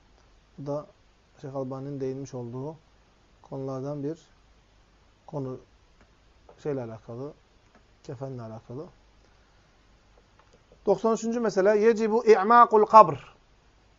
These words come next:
Kabrin derin olması vaciptir arkadaşlar. Yani kabri böyle otuz santim kazıp ne yapılmaz?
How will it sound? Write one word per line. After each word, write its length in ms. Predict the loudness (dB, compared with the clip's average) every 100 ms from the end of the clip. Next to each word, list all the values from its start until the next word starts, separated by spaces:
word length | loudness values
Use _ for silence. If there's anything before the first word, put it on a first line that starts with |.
| _ _ _ _ _ 0
Kabrin 540 | 6 6 6 0 6
derin 220 | 6 8
olması 460 | 6 4 4 2 6
vaciptir 420 | 6 6 2 -4
arkadaşlar. 420 | -6 -6 -10 -12
Yani 140 | -16 -6
kabri 340 | -2 0 0
böyle 320 | 2 0 -2 -6 _ _ _ _ _ _ _ -20 -20 _ -14
otuz 240 | -10 -10
santim 360 | -6 -8 -6 -6
kazıp 280 | -6 -6 -8 -16 -20 -20 -20 _ -20 _ -20 -20 -4
ne 60 | -2
yapılmaz? 460 | 0 -2 -4 -6